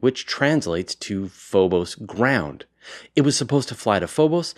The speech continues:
collect two hundred grams of regolith from the Martian moon, and then return it back to Earth.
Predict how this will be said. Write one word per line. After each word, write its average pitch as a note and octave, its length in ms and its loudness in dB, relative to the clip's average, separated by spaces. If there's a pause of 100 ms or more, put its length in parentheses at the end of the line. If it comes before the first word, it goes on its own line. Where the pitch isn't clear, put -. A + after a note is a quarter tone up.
(260)
collect - 320 -4
two F3 160 2
hundred E3 260 2
grams B2 300 0
of F2 120 -4
regolith A2+ 420 2
from F2+ 180 -4
the E2 80 -4
Martian E2+ 360 -4
moon, C3+ 280 0 (260)
and G#2 140 -2
then A2 160 2
return C#3 400 0
it - 240 -6
back E2+ 220 -8
to - 140 -10
Earth. - 400 -2